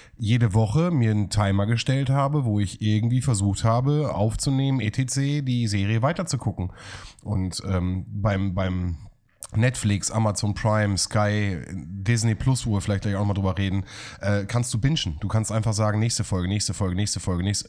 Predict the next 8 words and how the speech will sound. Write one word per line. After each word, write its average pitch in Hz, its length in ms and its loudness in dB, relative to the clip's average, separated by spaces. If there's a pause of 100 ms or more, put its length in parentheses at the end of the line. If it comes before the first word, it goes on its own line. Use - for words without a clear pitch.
stopp. - 400 -4 (360)
Nächste 113 340 0
Serie, 98 520 0
zack", - 400 -4
weißt? 120 280 0
Und 110 180 0
dieses 113 300 0
Hüpfen 123 320 -2